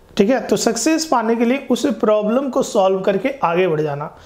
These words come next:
उस problem को solve करके आगे बढ़ जाना, उस problem को solve करके आगे बढ़ जाना। ये एक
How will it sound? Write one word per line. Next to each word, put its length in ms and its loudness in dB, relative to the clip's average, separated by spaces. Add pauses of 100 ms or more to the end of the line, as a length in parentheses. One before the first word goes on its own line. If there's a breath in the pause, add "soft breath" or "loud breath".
(260 loud breath)
उस 220 0
problem 380 2
को 100 2
solve 280 2
करके 280 0
आगे 240 2
बढ़ 140 2
जाना, 300 -2
उस 120 0
problem 440 0
को 120 2
solve 240 0
करके 260 -2
आगे 180 2
बढ़ 140 0
जाना। 240 -4 (380 loud breath)
ये 60 4
एक 100 0